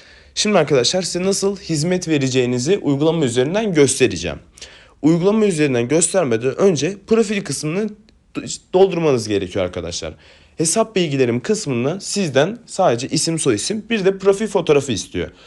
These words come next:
Ben internetten herhangi bir profil fotoğrafı aldım. Bunun hiçbir önemi yok. Yeter ki karşı tarafın ilgisini çekebilecek bir profil fotoğrafı olması yeterli. Alt kısma banka bilgilerinizi giriyorsunuz. Eğer bir banka hesabınız yoksa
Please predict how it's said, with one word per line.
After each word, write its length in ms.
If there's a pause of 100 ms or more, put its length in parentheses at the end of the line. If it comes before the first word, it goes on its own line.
(200)
Ben 220
internetten 540
herhangi 340
bir 120
profil 360
fotoğrafı 520
aldım. 400
Bunun 200
hiçbir 300
önemi 300
yok. 240 (320)
Yeter 380
ki 180
karşı 280
tarafın 400
ilgisini 480
çekebilecek 600
bir 100
profil 360
fotoğrafı 420
olması 320
yeterli. 600 (720)
Alt 220
kısma 420
banka 380
bilgilerinizi 600
giriyorsunuz. 640 (460)
Eğer 220
bir 120
banka 280
hesabınız 640
yoksa 500